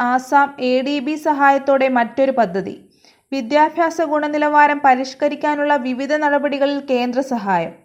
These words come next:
മനുഷ്യനിർമ്മിത ആരോഗ്യ ദുരന്തങ്ങളിൽ സഹായിക്കൽ, സ്കൂൾ പൂട്ടൽ, തകരാറ് സംഭവിക്കൽ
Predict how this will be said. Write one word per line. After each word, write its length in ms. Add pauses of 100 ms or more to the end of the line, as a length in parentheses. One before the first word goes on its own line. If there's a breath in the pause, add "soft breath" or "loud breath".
(420 soft breath)
മനുഷ്യനിർമ്മിത 760 (180)
ആരോഗ്യ 440
ദുരന്തങ്ങളിൽ 680 (260)
സഹായിക്കൽ, 680 (220)
സ്കൂൾ 380
പൂട്ടൽ, 460 (160)
തകരാറ് 520
സംഭവിക്കൽ 600